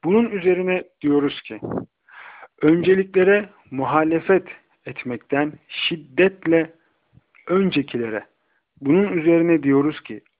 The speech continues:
öncekilere muhalefet etmekten şiddetle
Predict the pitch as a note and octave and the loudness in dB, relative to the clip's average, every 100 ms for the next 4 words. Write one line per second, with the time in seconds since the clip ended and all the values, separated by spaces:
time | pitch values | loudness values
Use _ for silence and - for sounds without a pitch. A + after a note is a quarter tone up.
0 | - G3+ G#3+ G3 D3+ C#3+ C3 B2 A2+ G#2 | -6 -4 -4 -6 -8 -8 -6 -6 -6 -10
1 | _ - - - - C3 D3+ D#3+ E3 E3+ | _ -20 -20 -20 -10 -6 -2 0 0 0
2 | G#3 - D#3+ - D#3 D3 - E3 E3 E3+ | -2 -2 -10 -6 -4 -4 -2 0 0 -4
3 | _ - - D#3 D#3 F#3+ F#3+ E3 D#3+ | _ -10 -8 -6 0 0 2 0 0